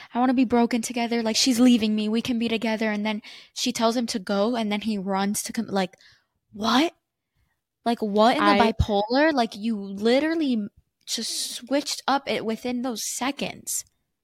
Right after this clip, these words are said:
Speaker 2: Because
Speaker 1: I
Speaker 2: that's
Speaker 1: don't
Speaker 2: okay, you
Speaker 1: understand
Speaker 2: have
Speaker 1: it.
Speaker 2: to, you also have to remember that this is a show about a band in the seventies, Fleetwood Mac, and these people are doing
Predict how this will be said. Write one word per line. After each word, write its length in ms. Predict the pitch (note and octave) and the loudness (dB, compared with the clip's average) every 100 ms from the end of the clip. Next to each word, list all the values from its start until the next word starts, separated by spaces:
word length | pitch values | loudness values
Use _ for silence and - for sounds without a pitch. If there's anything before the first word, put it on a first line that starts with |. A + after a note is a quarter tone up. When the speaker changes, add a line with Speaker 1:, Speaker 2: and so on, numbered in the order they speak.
| _ _ _ | _ _ _
Speaker 2:
Because 280 | B3 A3+ G#3+ | 2 2 4
Speaker 1:
I 60 | - | 2
Speaker 2:
that's 220 | G3 - | 2 -2
Speaker 1:
don't 100 | - | -12
Speaker 2:
okay, 60 | - | -8
you 40 | A#3 | -4
Speaker 1:
understand 320 | A#3 A#3 G#3+ A3 | 0 2 2 4
Speaker 2:
have 140 | A3+ | 2
Speaker 1:
it. 40 | A3+ | 2
Speaker 2:
to, 120 | C#4+ - | -4 -2
you 180 | A3 A3+ | 2 4
also 300 | G#3+ - B3 | 4 0 -2
have 240 | G#3+ G3+ | -4 -4
to 100 | A3+ | -4
remember 420 | A3 G3+ F3+ F#3+ | -2 0 -2 0
that 160 | G3+ F#3+ | -2 -2
this 180 | F#3+ G3 | -2 -2
is 100 | F#3+ | -2
a 60 | |
show 380 | G3 - F3 F#3 | 0 2 4 4
about 300 | G#3+ F#3 F3+ | 2 0 -2
a 100 | - E3+ - | -4 -8 -2
band 360 | F3 F3 F3+ - | 0 0 -2 -2
in 100 | F3+ | -2
the 80 | F3 | -2
seventies, 720 | - E3+ E3 E3 E3+ F#3 - _ | -2 0 0 0 0 0 -4 _
Fleetwood 380 | - - D#3+ F3+ | -8 -4 -2 -2
Mac, 360 | F3 D#3 - - - - - - | -2 -6 -8 -14 -18 -18 -6 2
and 200 | F#3+ F#3+ | 2 2
these 160 | G3+ | -2
people 340 | - F#3+ F#3 G3+ | -2 -6 0 0
are 140 | G#3 | 2
doing 340 | F#3+ F3 F3 | 2 0 0